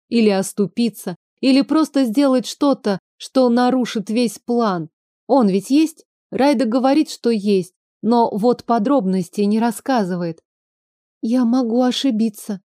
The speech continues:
Он почти не выходит из комнаты, и в ней вновь пахнет кровью и ещё опиумом, который Илла неловко прячет под старой шалью. Шаль бросается в глаза своей неуместностью, а запах опиума, кажется, и люди способны учуять.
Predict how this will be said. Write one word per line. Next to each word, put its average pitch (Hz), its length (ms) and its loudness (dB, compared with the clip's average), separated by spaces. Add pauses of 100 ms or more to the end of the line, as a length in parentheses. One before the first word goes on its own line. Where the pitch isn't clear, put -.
(340)
Он 220 200 2
почти 226 380 0
не 226 140 2
выходит 214 540 0
из 214 160 0
комнаты, 208 640 -2 (220)
и 226 160 0
в 208 60 2
ней 233 220 4
вновь 214 380 0
пахнет 214 480 -2
кровью 202 500 -2
и 202 100 0
ещё 220 300 0
опиумом, 196 760 -2
который 208 400 0
Илла 214 420 -2
неловко 202 520 0
прячет 208 460 -2
под 196 200 -4
старой 196 360 0
шалью. 196 460 -2 (560)
Шаль 190 500 0
бросается 190 720 0
в 180 80 -4
глаза 196 420 0
своей 190 380 -2
неуместностью, 196 840 -2 (240)
а 233 120 2
запах 262 400 0
опиума, 226 520 0
кажется, 226 520 -2
и 208 400 -2
люди 196 320 0
способны 202 640 -2
учуять. 202 560 -2